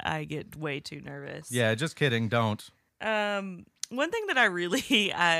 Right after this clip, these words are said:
Speaker 1: and we talked about this beforehand, I really did not like was the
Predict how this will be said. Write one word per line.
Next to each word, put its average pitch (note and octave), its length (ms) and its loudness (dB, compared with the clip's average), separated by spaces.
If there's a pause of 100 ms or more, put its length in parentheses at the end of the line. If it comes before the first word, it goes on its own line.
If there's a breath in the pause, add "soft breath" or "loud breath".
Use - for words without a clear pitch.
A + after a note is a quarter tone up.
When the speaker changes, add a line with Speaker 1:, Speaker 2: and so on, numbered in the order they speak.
(120)
Speaker 1:
and E3+ 160 -2
we F3+ 120 -6
talked E3 280 -6
about D#3 340 -2
this D#3 380 -4
beforehand, D#3 720 -8
I D3 60 -6
really D#3+ 520 -8
did D3+ 160 -8
not D3 340 -2
like C#3 460 -2
was D3+ 600 -4
the D3 440 -8